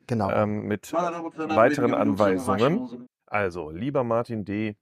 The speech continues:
Speaker 2: wir werden dich kontaktieren und, äh, dir weitere konspirative Anweisungen geben, welche Daten wir von dir brauchen,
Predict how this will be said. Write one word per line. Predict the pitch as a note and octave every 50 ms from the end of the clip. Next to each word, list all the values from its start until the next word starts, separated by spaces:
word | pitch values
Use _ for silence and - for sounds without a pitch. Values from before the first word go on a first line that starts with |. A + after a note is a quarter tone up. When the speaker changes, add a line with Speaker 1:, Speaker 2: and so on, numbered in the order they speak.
| _ _ _
Speaker 2:
wir | E2 F#2+ F2
werden | F#2 F#2+ G2 G2+ A2
dich | G2 G2 - -
kontaktieren | - - G#2+ G2 G#2 - - - - D#3 D3+ D3+ C3 C3+ C#3+ C#3 - _ _ _ _ _ _ _ _
und, | - D#2 G2+ G2+ G#2 G2+ -
äh, | - F#2+ F#2+
dir | E2 G2 F#2+ D2+
weitere | E2 F#2+ A2+ - A#2+ G2 F2+
konspirative | - F#2 F2+ - _ - G2 F#2+ F#2 - - A2+ G#2 G2+ F2
Anweisungen | B1+ - A2+ G#2 G2+ G2+ G2+ F#2+ G2+ G2+ G2
geben, | F2+ G2+ G#2+ G2 G#2+ G#2 G2+ F#2+ -
welche | - F2 F#2 G2+ - A2 F2+
Daten | E2+ G2 F#2+ G2 - G#2+
wir | F#2+ -
von | - F#2+ F2+
dir | F2+ F2
brauchen, | D#2 - E2+ F2 F2+ - F#2 F2 F2